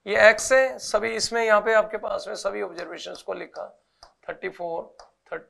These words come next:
ट्वेंटी थ्री and थर्टी नाइन, ट्वेंटी सिक्स, थर्टी सेवन, फ़ोर्टी,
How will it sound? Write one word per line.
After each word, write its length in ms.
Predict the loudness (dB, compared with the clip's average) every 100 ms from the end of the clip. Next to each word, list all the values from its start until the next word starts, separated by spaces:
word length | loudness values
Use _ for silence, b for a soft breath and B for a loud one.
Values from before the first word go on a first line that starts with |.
| -10
ट्वेंटी 260 | -8 -8
थ्री 260 | -8 -8 -8 -10 -16 _ _ _ _ _ _ -10
and 220 | -10 -6
थर्टी 200 | -6 -6
नाइन, 380 | -4 -4 -4 -10 -18 _ _ _ _ _ _ _ _ _ _ -20 _ _ -10
ट्वेंटी 280 | -8 -8
सिक्स, 420 | -8 -6 -6 -8 -16 _ -20
थर्टी 320 | -20 -14 -12
सेवन, 500 | -4 -2 0 -2 -4 -12 _ _ _
फ़ोर्टी, 500 | -10 -6 -6 -4 -4